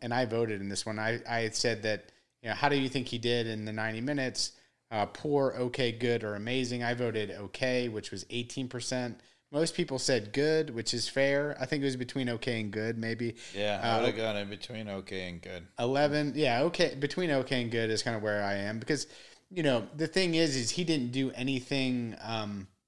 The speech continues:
Speaker 1: of, of purpose in terms of, uh, outside of defending well.
Speaker 2: Mm-hmm.
Speaker 1: You know, he got back in kind of a shaky moment and did some nice man-to-man like he always
Speaker 2: Yep.
Speaker 1: does,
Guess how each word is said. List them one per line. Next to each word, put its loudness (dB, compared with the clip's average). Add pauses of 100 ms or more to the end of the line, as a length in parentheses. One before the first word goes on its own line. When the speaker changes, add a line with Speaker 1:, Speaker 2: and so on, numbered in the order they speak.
(720)
Speaker 1:
of, -2
of -4
purpose 2
in -2
terms -2
of, 0 (520)
uh, -2 (100)
outside 6
of -2
defending 0
well. -2
Speaker 2:
Mm-hmm. -12
Speaker 1:
You 2
know, -2
he 0
got 6
back 4
in 0
kind 0
of -2
a 2
shaky 2
moment 0
and 0
did -2
some -4
nice -2
man-to-man -2
like -2
he -2
always 2
Speaker 2:
Yep. 4
Speaker 1:
does, 2